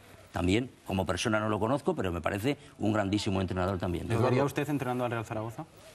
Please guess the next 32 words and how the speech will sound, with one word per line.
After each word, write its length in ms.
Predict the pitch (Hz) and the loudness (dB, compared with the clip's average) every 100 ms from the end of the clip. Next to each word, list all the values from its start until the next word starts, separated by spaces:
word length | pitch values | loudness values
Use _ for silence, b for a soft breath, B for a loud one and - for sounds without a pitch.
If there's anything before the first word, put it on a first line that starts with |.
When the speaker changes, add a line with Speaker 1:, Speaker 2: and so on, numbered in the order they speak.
| - | -10
Speaker 1:
¿Por 100 | - | -6
qué 100 | - | -2
no? 180 | 82 - - - - - - - - - - - - | 0 -2 -4 -14 -16 -20 -20 -20 -20 -20 -20 -18 -8
A 160 | 82 | -2
él 220 | 82 127 139 | 0 0 2
y 60 | |
a 40 | 90 | 0
Víctor 260 | 92 - | -2 -2
Muñoz 420 | 92 98 123 190 - B - | 0 2 4 2 -2 B 0
y 80 | |
a 60 | 92 | 2
otros. 440 | 139 147 87 - - | 2 0 -4 -8 -10
Speaker 3:
Pero 160 | - 113 | -2 0
sí, 240 | 113 101 - - | 0 -2 -4 -4
vamos 220 | 110 104 | -4 -2
a 40 | |
ver, 80 | 95 | -4
que 120 | - 98 | -4 -4
estoy 160 | 139 | -2
de 80 | 143 | -2
acuerdo 260 | 135 151 113 | 0 0 0
con 120 | 113 | -2
Eduardo, 380 | 117 123 120 113 | 0 -2 -2 -2
eh, 180 | 110 110 | 0 0
con 140 | 113 107 | 0 0
Víctor 220 | 120 120 | 0 0
Muñoz, 320 | 117 135 113 - | 2 0 -2 0
pero 180 | 131 123 | 2 4
volvemos 380 | 135 151 180 165 | 2 2 -2 -2
a 40 | |
lo 100 | 160 | 0
mismo. 320 | 170 135 92 | 0 0 -2